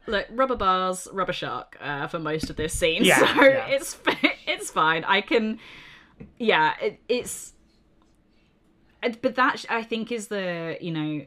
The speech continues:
Speaker 1: uh, sign of how, well, there's <laughs> many things that indicate how, uh, great a director Spielberg is, but y-, accepting the sort of limitations that there, that there are at the time, but even though you can sort of see the,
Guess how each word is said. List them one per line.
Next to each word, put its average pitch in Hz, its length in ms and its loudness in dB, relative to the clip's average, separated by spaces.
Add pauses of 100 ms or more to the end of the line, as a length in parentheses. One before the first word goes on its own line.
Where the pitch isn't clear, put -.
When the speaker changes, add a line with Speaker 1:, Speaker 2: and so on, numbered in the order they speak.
(280)
Speaker 1:
uh, - 40 -16 (1000)
sign 185 640 -2
of 160 360 -2
how, 165 340 -2
well, 131 180 -8
there's 131 180 -16 (300)
<laughs> - 300 -20
many 262 220 4
things 196 240 0
that 165 100 0
indicate 170 320 0
how, 170 260 2 (120)
uh, 156 260 -4
great 170 340 -4
a 160 60 -8
director 160 580 -4
Spielberg 160 540 -4
is, 170 340 -4
but 165 300 -4 (640)
y-, 208 300 -16 (1040)
accepting 226 680 0
the 220 80 -2
sort 214 160 -2
of 170 80 -2
limitations 180 880 -4
that 180 160 -4
there, 170 260 -2
that 170 200 -6
there 165 180 -4
are 170 360 -2
at - 80 -12
the 180 80 -10
time, 180 420 -6
but 175 320 -4
even 202 360 -6
though 185 80 -4
you 180 200 -2
can 165 320 -4
sort 156 180 -6
of 147 120 -8
see 156 400 -4
the, 147 500 -6